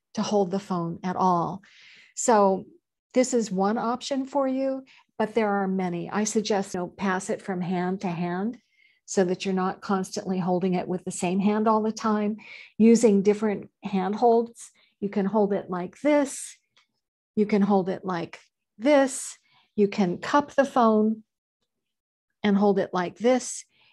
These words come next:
And all of these variations are going to reduce thumb strain. And you really, really, really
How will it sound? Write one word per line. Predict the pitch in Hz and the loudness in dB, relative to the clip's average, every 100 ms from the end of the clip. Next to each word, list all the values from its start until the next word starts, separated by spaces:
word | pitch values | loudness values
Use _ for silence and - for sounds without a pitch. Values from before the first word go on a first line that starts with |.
| _ | _
And | - 202 | -4 -2
all | 208 233 | 2 4
of | 294 262 | 4 4
these | 233 220 | 2 2
variations | 226 202 196 202 214 - 196 175 - | 0 0 2 0 -2 -4 -6 -8 -8
are | 202 | -6
going | 196 202 202 | -2 -2 -2
to | 202 | -2
reduce | 190 190 175 190 190 - _ | -2 0 2 0 0 -10 _
thumb | 190 185 | -6 -4
strain. | 196 - 180 165 165 | -6 -10 -8 -8 -6
And | 190 190 | -2 0
you | 190 180 | 2 0
really, | 175 208 220 214 190 | 0 4 6 6 4
really, | 180 185 180 180 | 2 0 0 -2
really | 180 175 170 | -2 -4 -6